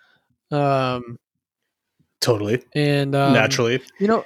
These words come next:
Speaker 1: I gotta say that the one memory that I'll always have too is, is Danny Rick getting his first Monaco 'cause he got screwed the year before. Um, and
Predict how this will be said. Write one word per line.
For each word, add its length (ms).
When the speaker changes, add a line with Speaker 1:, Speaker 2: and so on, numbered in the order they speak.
Speaker 1:
I 60
gotta 160
say 180
that 240
the 100
one 260
memory 260
that 120
I'll 140
always 300
have 180
too 240
is, 160
is 220
Danny 260
Rick 220
getting 180
his 140
first 420
Monaco 460
'cause 140
he 60
got 140
screwed 400
the 60
year 160
before. 540
Um, 580
and 600